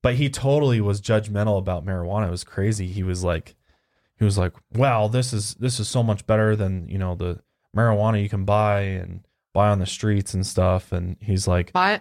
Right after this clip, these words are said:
Speaker 2: well, we don't buy it on the streets. It's called a dispensary.
Speaker 1: He's like, "This
Speaker 2: Oh
Speaker 1: stuff
Speaker 2: my
Speaker 1: doesn't get you
Speaker 2: God.
Speaker 1: high like that does." And basically just dismissing, like,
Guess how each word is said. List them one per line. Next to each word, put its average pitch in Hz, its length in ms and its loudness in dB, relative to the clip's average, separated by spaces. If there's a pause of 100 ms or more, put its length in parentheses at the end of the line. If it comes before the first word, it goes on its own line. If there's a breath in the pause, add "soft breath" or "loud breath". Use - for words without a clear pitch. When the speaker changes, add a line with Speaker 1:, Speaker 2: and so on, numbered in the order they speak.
Speaker 2:
well, 180 320 -2
we 180 80 -4
don't 190 240 -6
buy 165 200 -4
it 180 80 -4
on 160 120 -4
the 151 40 -6
streets. 143 720 -12
It's - 100 -20
called 160 260 -8
a 160 40 -6
dispensary. 156 680 -8
Speaker 1:
He's 110 160 4
like, 104 180 2
"This 135 140 2
Speaker 2:
Oh - 40 -2
Speaker 1:
stuff 120 180 2
Speaker 2:
my - 40 -14
Speaker 1:
doesn't 113 260 2
get 107 220 -2
you 85 60 -2
Speaker 2:
God. 95 80 -6
Speaker 1:
high 113 320 2
like 104 260 -2
that 98 240 -4
does." 95 420 0
And 87 240 -6 (260 soft breath)
basically 143 420 2
just 104 240 -4
dismissing, 98 640 -2
like, 90 280 -4